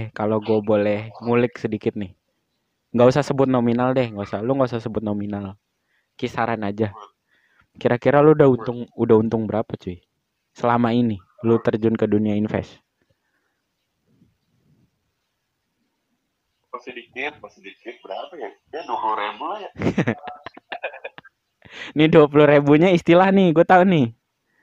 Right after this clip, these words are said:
Speaker 2: Ayo, ayo, ayo, ayo, ayo.
Speaker 1: Berapa? Kisaran aja deh atau
Speaker 2: Brain dulu dah. Brain
Speaker 1: dari,
Speaker 2: dulu lah,
Speaker 1: dari
Speaker 2: brain
Speaker 1: lu,
Speaker 2: dulu.
Speaker 1: Bre, ayo, Bre,
Speaker 2: Ini
Speaker 1: coba,
Speaker 2: modalnya
Speaker 1: Bre.
Speaker 2: gede banget soalnya si Bre.
Speaker 1: Karena biar,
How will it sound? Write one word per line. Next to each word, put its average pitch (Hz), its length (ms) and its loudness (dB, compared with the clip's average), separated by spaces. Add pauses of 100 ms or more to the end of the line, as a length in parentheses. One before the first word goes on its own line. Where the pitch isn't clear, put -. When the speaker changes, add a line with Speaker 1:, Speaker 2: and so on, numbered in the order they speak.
(1300)
Speaker 2:
Ayo, 196 560 -2
ayo, 151 260 -2
ayo, 139 200 -4
ayo, 127 180 -12 (180)
ayo. 120 200 -8 (1400)
Speaker 1:
Berapa? 123 420 2 (120)
Kisaran 143 420 0
aja 147 180 0
deh 175 240 2
atau 127 460 0
Speaker 2:
Brain 101 280 -10
dulu 110 220 -10
dah. 135 160 -4 (300)
Brain - 120 -14
Speaker 1:
dari, 120 180 2
Speaker 2:
dulu 120 140 -4
lah, 135 140 -4
Speaker 1:
dari 123 140 -2
Speaker 2:
brain 123 100 2
Speaker 1:
lu, 135 80 2
Speaker 2:
dulu. 139 100 2
Speaker 1:
Bre, 143 160 2
ayo, 127 220 4
Bre, 123 180 0
Speaker 2:
Ini 101 120 -4
Speaker 1:
coba, 113 160 -2
Speaker 2:
modalnya 117 160 2
Speaker 1:
Bre. 107 120 0
Speaker 2:
gede 101 160 -10
banget 131 200 -6
soalnya 143 180 -8
si 139 80 -18
Bre. 127 140 -10
Speaker 1:
Karena 139 280 0
biar, 147 260 2